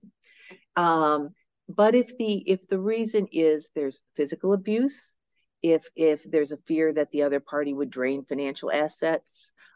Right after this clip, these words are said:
uh, abscond with the children, that, you know, the, there's, is this an issue where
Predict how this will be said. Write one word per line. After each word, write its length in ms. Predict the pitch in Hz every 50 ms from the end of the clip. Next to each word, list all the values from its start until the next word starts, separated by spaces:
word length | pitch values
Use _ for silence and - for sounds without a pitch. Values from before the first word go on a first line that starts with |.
| _ - -
uh, 180 | 135 127 117 - -
abscond 520 | - 135 - - - 139 131 135 147 147 147
with 140 | 151 156
the 60 | - 151
children, 640 | - - 180 175 170 185 185 185 185 190 190 185 - _ _ -
that, 120 | 175 147
you 100 | 175 175
know, 100 | - -
the, 240 | 160 165 180 165 - - - - - _ _ -
there's, 280 | 185 185 180 170 175 - _ _ _ _ -
is 180 | 208 240 240 233
this 200 | 277 233 - -
an 100 | 196 175 - -
issue 300 | 190 202 202 - 202 190
where 280 | 175 175 165 156 -